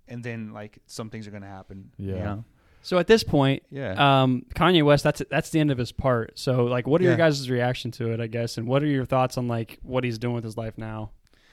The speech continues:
Speaker 2: Well, I, so again, I've, uh, I'm amazed by Kanye
Speaker 1: Yeah.
Speaker 2: and, you know, his public, you know, conversion to Christianity over the last many years. And I'm, I've, I pray for him, and I'm really, um, I'm,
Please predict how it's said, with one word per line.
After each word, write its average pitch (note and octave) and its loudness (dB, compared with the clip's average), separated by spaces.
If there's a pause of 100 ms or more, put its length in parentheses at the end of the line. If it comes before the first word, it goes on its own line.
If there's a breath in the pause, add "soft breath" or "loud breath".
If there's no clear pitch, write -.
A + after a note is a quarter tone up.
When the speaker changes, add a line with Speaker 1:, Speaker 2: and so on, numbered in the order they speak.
(240 soft breath)
Speaker 2:
Well, B2+ 2
I, D#3+ 0 (1160 loud breath)
so - -10
again, A2 -4
I've, A2+ 0
uh, G#2 -4
I'm A#2+ -4
amazed A#2 0
by G#2+ -4
Kanye F#2 -8 (320)
Speaker 1:
Yeah. A2 -8 (140)
Speaker 2:
and, G2 -8
you G2+ -10
know, G2 -6
his F#2+ -10
public, G#2+ -6
you G#2 -8
know, F#2+ -4
conversion G2 -2
to F#2+ -8
Christianity F#2 -4
over F2 -4
the F2 -6
last F2+ -6
many F2 -8
years. E2+ -8
And F#2 -10
I'm, F2 -10 (120)
I've, F2 -10
I - -14
pray G#2+ 0
for F#2 -8
him, F2 -10
and F2 -10
I'm E2+ -10
really, G2 -2 (600 loud breath)
um, D#2+ -10 (1300)
I'm, G2+ -4